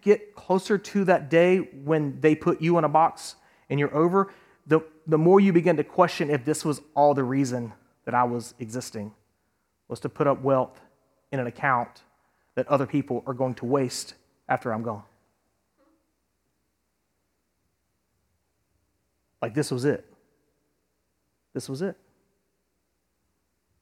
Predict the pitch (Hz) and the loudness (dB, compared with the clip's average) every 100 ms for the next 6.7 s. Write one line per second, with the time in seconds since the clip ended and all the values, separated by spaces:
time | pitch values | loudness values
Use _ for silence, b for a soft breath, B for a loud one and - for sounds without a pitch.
0 | _ _ _ _ _ _ _ - 113 143 | _ _ _ _ _ _ _ -12 -8 -8
1 | - _ _ _ 123 _ _ - 123 143 | -8 _ _ _ -16 _ _ -6 0 2
2 | 139 139 143 139 147 147 113 - _ _ | 4 4 2 -2 -2 -2 -6 -12 _ _
3 | _ _ - 117 - 131 123 123 131 139 | _ _ -8 -8 0 0 2 0 -2 -4
4 | 139 147 131 135 135 135 117 117 _ _ | -4 -4 -4 -4 -2 -2 -2 -6 _ _
5 | _ _ _ _ 117 123 131 127 127 117 | _ _ _ _ -4 -2 -4 -6 -10 -8
6 | 123 - 139 127 - - | -8 -6 -6 -6 -10 -20